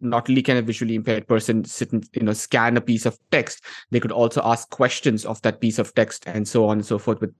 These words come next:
with L L M. So essentially, Envision builds tools,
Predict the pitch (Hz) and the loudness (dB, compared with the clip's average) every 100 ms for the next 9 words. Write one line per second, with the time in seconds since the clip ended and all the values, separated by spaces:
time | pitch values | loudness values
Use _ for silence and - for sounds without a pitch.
0 | - 107 101 101 104 - 135 - - - | -4 0 2 0 0 4 4 2 -18 -18
1 | - - 139 180 180 180 180 165 - _ | -16 -4 2 2 2 4 4 4 -2 _
2 | - 139 135 139 131 127 123 127 - - | -2 2 2 2 2 4 4 2 -4 -4
3 | 127 123 117 | -2 0 -4